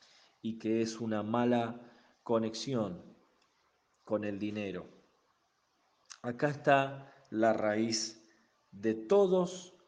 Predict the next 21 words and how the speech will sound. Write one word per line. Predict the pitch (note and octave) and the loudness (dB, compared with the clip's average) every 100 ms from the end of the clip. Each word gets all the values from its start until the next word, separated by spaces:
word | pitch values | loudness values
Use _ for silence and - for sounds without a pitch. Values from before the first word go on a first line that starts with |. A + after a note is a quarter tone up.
| - | -4
los | A#2 A2+ | 0 0
males. | A2+ G#2 F#2 F2+ - - - - - _ | 0 -2 -2 -6 -8 -18 -20 -20 -20 _
Y | C#3 | -2
no | E3 E3+ | 0 2
dice | G3 E3+ - G#2+ G2+ - - _ _ _ | 2 0 0 -2 -2 -8 -20 _ _ _
de | G2+ A2+ | -2 2
algunos, | G#2+ G#2+ B2+ A2 G2 - - | 2 4 4 2 -2 -10 -10
y | C3 D3+ | -4 -4
esto | D3 F3 D#3+ C#3 | -4 0 0 0
es, | C#3 C3+ - - - _ _ | -4 -4 -6 -8 -14 _ _
esta | D3 C#3+ E3+ | -10 -2 -2
es | C#3+ | 0
la | B2 | 0
segunda | C3+ C3 D3+ D3 | 0 -4 -2 -4
cosa | C#3+ D3 D3+ | -4 -4 -4
que | B2 | -6
me | A2+ A2 | -4 -4
llama | - C#3 B2+ C3 | -2 -2 -2 0
poderosamente | A#2 A#2 C3 C3 A#2+ A2+ G#2+ G#2 | 0 2 0 0 -2 -2 -4 -4
la | G2+ | -4
atención. | F2+ F2+ F#2 - | -6 -12 -12 -16